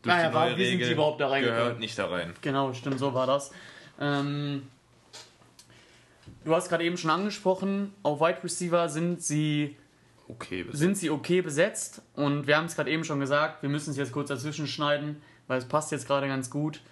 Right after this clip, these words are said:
Speaker 2: Das Gerücht besteht um Deebo Samuel bei den forty-niners. Ähm, er soll den Trade requested haben. Und, äh,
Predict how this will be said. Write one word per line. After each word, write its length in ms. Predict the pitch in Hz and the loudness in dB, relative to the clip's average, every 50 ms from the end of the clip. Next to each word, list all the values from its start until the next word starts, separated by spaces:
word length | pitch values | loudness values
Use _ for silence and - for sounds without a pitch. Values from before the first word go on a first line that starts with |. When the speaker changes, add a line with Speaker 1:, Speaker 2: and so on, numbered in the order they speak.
| - - _ _ _ _ _ _ _ _ _ _ _ _ _ _ _ | -20 -20 _ _ _ _ _ _ _ _ _ _ _ _ _ _ _
Speaker 2:
Das 180 | - 160 156 - | 2 2 2 4
Gerücht 340 | 185 180 180 208 202 - - | 2 4 4 4 0 0 -4
besteht 460 | 175 - - 190 185 190 185 - - - | -4 2 4 4 4 4 0 -4 -10 -4
um 200 | - 170 170 160 | 0 0 2 2
Deebo 240 | 151 165 147 147 143 | 2 2 2 0 0
Samuel 320 | 120 - 151 151 156 147 | 2 2 2 2 2 2
bei 100 | 135 135 | 2 2
den 140 | 135 131 127 | 2 0 -2
forty-niners. 760 | 120 135 127 127 131 135 135 143 151 156 156 156 - - - - | -2 -2 0 0 2 2 2 2 2 0 0 -2 -6 -8 -4 -2
Ähm, 320 | 131 131 127 127 127 123 | 0 0 0 0 0 0
er 120 | - 127 131 | -2 -2 0
soll 180 | 123 143 151 | 2 2 2
den 140 | 147 147 143 | 2 -2 -4
Trade 300 | 120 - 147 151 156 151 160 - | -2 -2 0 0 0 0 -2 -4
requested 580 | 139 160 165 165 - 165 170 165 - 175 165 | -4 -4 -4 -2 0 0 0 0 -2 -6 -4
haben. 360 | 165 160 160 160 165 170 170 170 - - - - - - - - _ _ - _ _ - | -2 0 0 2 0 -2 -6 -6 -10 -20 -20 -20 -20 -20 -20 -20 _ _ -20 _ _ -4
Und, 420 | 143 143 139 143 143 143 139 139 | 0 0 0 0 0 -2 -2 -2
äh, 400 | 139 139 135 135 135 135 131 | 0 0 0 0 0 0 0